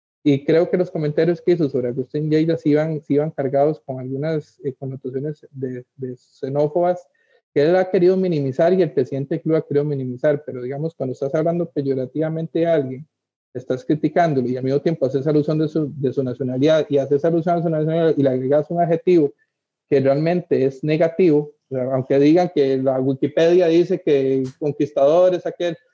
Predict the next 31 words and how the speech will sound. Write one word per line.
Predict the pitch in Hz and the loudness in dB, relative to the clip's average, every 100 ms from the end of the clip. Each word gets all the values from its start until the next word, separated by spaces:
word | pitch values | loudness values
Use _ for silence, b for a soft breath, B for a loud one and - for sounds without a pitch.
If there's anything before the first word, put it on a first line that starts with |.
| _ _ | _ _
pero | 143 | 0
no | 143 | 2
es | |
lo | 175 | 2
mismo | 185 190 190 | 2 0 0
que | 147 | 0
yo | 151 | 2
le | 175 | 4
diga, | 180 151 | 4 2
"José, | 160 170 | 2 0
usted | 156 143 | 0 -2
es | |
un | 180 175 | -4 -4
gran | 180 | -4
conquistador | 180 180 170 - 139 175 | -4 -6 -4 0 2 2
porque | 175 180 147 | -2 -2 -2
su | 131 | -2
esposa | 135 - 151 | -4 -4 -4
está | 170 175 | -4 -6
enamoradísima | 175 170 139 151 180 151 | -4 -2 0 0 -2 -4
de | |
usted", | 135 - 180 180 _ _ _ - | -4 -2 -4 -4 _ _ _ -2
a | |
decir, | 135 135 185 160 | 0 2 2 2
"Es | 165 | 0
español | 214 - 190 160 190 202 | -2 -2 -2 0 0 2
conquistador | 202 170 175 147 143 185 196 | 0 -2 -2 0 2 2 2
que | 151 | 0
viene | 160 185 | 0 -2
a | 156 | -2
decir, | 131 175 175 | 0 -2 -4